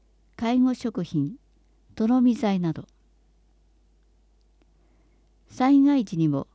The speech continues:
普段にも簡単レシピ。火を使わないので、災害時にも普段のあと一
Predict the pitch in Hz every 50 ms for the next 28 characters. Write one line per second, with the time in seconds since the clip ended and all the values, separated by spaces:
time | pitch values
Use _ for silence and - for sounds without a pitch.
0 | _ _ - 247 233 262 240 202 175 160 151 143 139 135 - - - 214 233 226
1 | - - 208 202 190 175 180 175 - - - - - 175 - - _ _ _ _
2 | _ _ _ _ _ _ _ _ _ _ _ _ _ _ _ _ _ _ _ _
3 | - 285 285 240 190 170 - - - - 226 233 233 226 226 220 220 214 180 156
4 | 147 143 151 143 - _ _ _ _ _ - - 233 240 262 254 254 269 262 240
5 | 190 - - 147 151 147 - _ _ _ _ _ _ _ _ _ - 196 214 -
6 | - _ _ _ _ _ _ _ _ _ _ _ _ _ _ _ _ - - 269
7 | 269 262 226 180 160 143 139 139 - _ _ _ - - 233 - - - - -
8 | 165 -